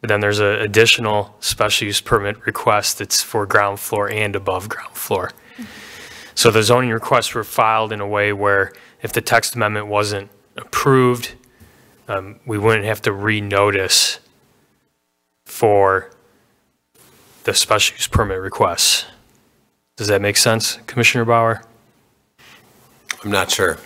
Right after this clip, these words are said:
Speaker 2: I'm, <laughs> I appreciate the explanation, um, but I guess at the end of the day, um, I, I think what we've heard from the applicant is that in the absence of its ability to, uh, provide ground floor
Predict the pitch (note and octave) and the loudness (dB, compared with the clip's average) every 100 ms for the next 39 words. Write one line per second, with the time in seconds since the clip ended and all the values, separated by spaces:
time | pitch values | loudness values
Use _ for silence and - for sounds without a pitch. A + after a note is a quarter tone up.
0 | - - - - - - G2+ - - - | -20 -20 -20 -20 -12 -4 -4 -4 -8 -10
1 | - A3+ - - - A#2+ - G#2+ G2+ G#2 | -10 -8 -6 -4 -2 0 2 2 2 0
2 | - G2 F#2 F#2+ E2+ D#2+ D#2+ E2+ E2+ D#2+ | 2 0 2 2 0 -4 -6 -2 -2 -2
3 | D#2+ D2+ - F2 D#2+ E2+ E2+ - E2+ F2 | -8 -12 -10 -8 -4 -2 0 -2 -2 -2
4 | E2 D#2+ E2+ D#2+ E2 - - - - - | -2 0 2 2 0 -8 -18 -20 -20 -20
5 | - - E2 D#2+ D#2 D#2 D2 - - - | -8 -4 -4 -4 -6 -10 -8 -8 -6 -8
6 | - F#2+ F2+ - - E2+ D2+ - E2+ D#2+ | -8 -8 -8 -8 -10 -4 -2 -2 -6 -6
7 | - F2+ E2 - F2 D#2 D#2 D2+ - - | -2 -2 -2 -2 -2 -2 -6 -12 -18 -10
8 | F2 - F2 - D#2+ D2+ E2+ D#2+ - D#2+ | -4 -4 -4 -6 -8 -8 -6 -2 -2 -2
9 | D#2 - F2+ E2 D2+ D2 F2 - E2+ D#2+ | -8 -6 -8 -6 -4 0 2 2 0 -2
10 | - - D#2 E2+ C2+ E2 F2 E2+ E2+ E2 | -4 -2 -6 -6 -10 -8 -6 -4 -4 -6
11 | D#2+ D#2 - - F2 D#2+ D2+ D2+ - - | -8 -10 -8 -6 -4 -6 -6 -8 -14 -20
12 | _ _ _ - - - - - - E2 | _ _ _ -20 -20 -20 -20 -12 -4 -2
13 | D#2 D2+ - - - - - - _ _ | -2 -6 -12 -20 -20 -20 -20 -20 _ _
14 | _ _ _ _ _ _ - G2+ E2+ E2+ | _ _ _ _ _ _ -6 -2 2 2
15 | D#2+ D#2+ F2 E2 D#2+ F#2 F2 D#2+ D#2 | 2 -2 -4 -4 -6 -4 -4 -4 -6